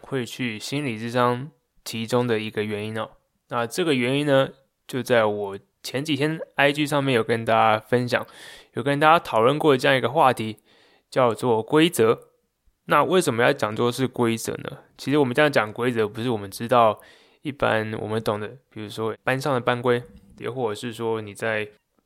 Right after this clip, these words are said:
开车的时候路上的交通规则。我们这边讲规则，比较是属于我们自己心里为自己设下的规则哦。这样的规则到底是什么样的意思呢？我们先想想看，我们所知道的规则，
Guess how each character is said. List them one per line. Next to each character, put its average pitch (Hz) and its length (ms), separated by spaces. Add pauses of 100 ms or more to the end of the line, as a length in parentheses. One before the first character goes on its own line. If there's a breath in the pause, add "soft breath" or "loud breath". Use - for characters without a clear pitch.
(140)
开 175 220
车 190 220
的 160 40
时 139 140
候 127 140
路 127 120
上 123 140
的 110 80
交 113 220
通 110 180
规 107 180
则。 101 220
我 113 140
们 113 120
这 143 80
边 160 80
讲 117 200
规 147 200
则， 123 220
比 117 160
较 113 100
是 123 280
属 107 320
于 107 80
我 107 100
们 107 220
自 180 180
己 123 160
心 160 340
里 113 280 (640 soft breath)
为 127 160
自 127 160
己 113 180
设 123 280
下 117 180
的 104 80
规 110 180
则 - 180
哦。 - 140 (1080)
这 - 160
样 190 80
的 156 80
规 165 200
则 117 200
到 113 200
底 113 60
是 110 60
什 98 120
么 101 100
样 98 100
的 101 80
意 104 80
思 - 160
呢？ - 100 (540 loud breath)
我 - 100
们 127 140
先 180 120
想 170 140
想 127 80
看， 143 180
我 107 140
们 107 180
所 107 260
知 135 180
道 139 100
的 113 60
规 123 200
则， 104 280